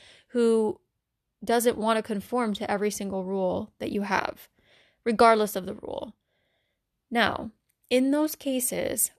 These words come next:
I highly suggest that you find a middle ground for that. Now, that middle ground doesn't have to be that you just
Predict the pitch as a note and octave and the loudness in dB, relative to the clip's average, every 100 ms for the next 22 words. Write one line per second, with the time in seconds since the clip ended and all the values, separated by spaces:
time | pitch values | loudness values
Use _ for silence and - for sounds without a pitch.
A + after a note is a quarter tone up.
0 | _ A3 G#3+ A3+ B3+ B3 - G3 G#3+ C4 | _ -2 2 2 0 -2 -4 0 2 2
1 | D4 D4 D#4+ C#4 E4+ G#3 G#3 - - - | 0 0 -2 2 2 4 2 -4 -12 -14
2 | - _ _ _ _ _ _ A3+ - A3+ | -20 _ _ _ _ _ _ -4 -2 -2
3 | A#3+ A#3+ A3+ G#3+ A3 D4 E4 - F#3+ F3+ | -2 0 0 0 2 2 2 -2 -4 -4
4 | F3 F#3 A3 _ _ _ _ - - A3+ | -4 -6 -10 _ _ _ _ -14 0 4
5 | G#3+ G3+ G3+ - G#3+ F3+ F#3 - - - | 4 4 2 -2 -6 -8 -8 -12 -18 -20
6 | _ A3+ A#3 G#3+ A3 A3 A#3+ A#3 B3 C#4+ | _ -4 0 0 0 0 0 2 0 0
7 | B3+ A3+ G#3+ G#3+ G#3+ A3 G#3 - F#3+ C4+ | 0 -2 0 -4 -2 -2 -2 -4 -4 0
8 | A#3 G#3+ G3 F#3 G3+ G#3+ G#3 G3+ G#3 _ | 0 0 0 0 0 2 2 2 -2 _
9 | _ _ _ - G#3+ G3 - | _ _ _ -6 -4 -4 -6